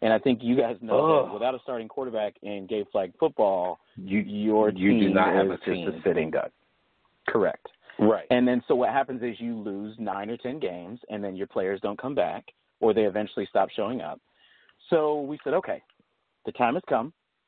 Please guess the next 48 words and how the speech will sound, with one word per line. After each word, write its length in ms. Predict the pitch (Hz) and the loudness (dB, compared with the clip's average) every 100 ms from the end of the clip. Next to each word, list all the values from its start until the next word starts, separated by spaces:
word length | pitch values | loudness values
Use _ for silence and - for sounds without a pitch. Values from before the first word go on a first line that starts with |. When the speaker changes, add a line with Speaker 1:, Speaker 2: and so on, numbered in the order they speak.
| _ | _
Speaker 1:
<laughs> 640 | - - _ - - _ - | -20 -20 _ -20 -20 _ 0
for 180 | 123 | 2
us 160 | 101 113 - - | 2 -2 -4 -14
to 560 | - 117 107 101 98 90 _ | -6 -4 -4 -8 -10 -12 _
make 360 | 110 110 117 123 | -8 -2 0 -2
this 380 | 113 110 107 101 - _ _ 104 | -2 4 4 4 -2 _ _ 0
Speaker 2:
Lip 160 | 113 - | 0 0
sync 180 | 110 107 | -12 -6
for 80 | 110 | 2
your 180 | 110 101 | 4 4
Speaker 1:
this 40 | |
Speaker 2:
life. 200 | 95 87 110 | 0 -8 -2
Oh, 200 | 113 104 | 0 2
Speaker 1:
division." 340 | 131 185 139 87 | 2 0 -4 -12
Speaker 2:
darn 160 | - | -14
it. 120 | - - | -18 -4
Speaker 1:
Right, 240 | 123 95 | 0 0
exactly. 420 | 92 110 120 - - | -2 -2 -4 -4 -2
No, 120 | 147 | 0
that's 140 | - | 0
pretty 160 | - 151 | -2 -2
much 160 | 131 - | -2 -2
what 100 | 113 | -4
I'm 100 | 107 | -4
doing. 300 | 117 82 82 _ - | -6 -8 -14 _ -2
Um, 380 | - 453 - 208 | 2 2 2 2
'cause 120 | 175 | 2
if 60 | - | 0
it 140 | 113 | 0
Speaker 2:
<laughs> 20 | |
Speaker 1:
fails, 400 | - 143 113 101 110 | 2 4 4 2 -2
then 320 | 104 190 - - 170 - - | -2 -2 -2 -6 -6 -6 0
I 100 | 107 | 2
don't 100 | 113 | 4
know 140 | 117 | 4
who's 160 | 127 120 | 2 0
replacing 420 | 113 143 123 101 | 0 0 0 -2
me, 80 | 95 | -8
but 140 | 87 90 | -8 -4
somebody's 300 | 123 92 82 | -2 -2 -4
coming. 220 | 87 85 - - - - | -8 -8 -16 -20 -20 -4
But 140 | 262 | -4
no, 160 | 269 147 - | -4 -8 -8
so 80 | 160 | -10
we, 260 | 156 170 | -10 -14
we 140 | 135 147 | -14 -14
created 420 | - 147 143 147 | -10 -6 -6 -6
a, 120 | 120 | -6